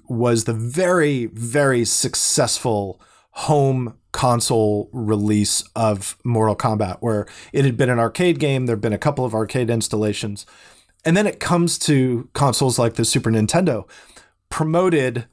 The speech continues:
with this Mortal Monday event, which was, if you were of a certain age at the time, was a huge deal. Like,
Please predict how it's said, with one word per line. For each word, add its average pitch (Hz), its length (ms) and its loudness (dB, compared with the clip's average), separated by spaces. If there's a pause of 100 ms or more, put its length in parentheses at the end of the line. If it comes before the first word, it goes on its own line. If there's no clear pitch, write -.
(420)
with 135 480 0
this 131 420 0
Mortal 127 500 2
Monday 117 760 2
event, 107 600 -2 (280)
which 151 260 0
was, 156 520 2
if 160 240 2
you 220 180 2
were 156 460 2 (180)
of 165 220 4
a 151 100 2
certain 139 440 0 (100)
age 165 420 2
at 135 200 0
the 113 100 0
time, 147 640 0
was 147 300 0
a 120 100 -2
huge 165 880 0
deal. 147 480 0 (380)
Like, 143 320 2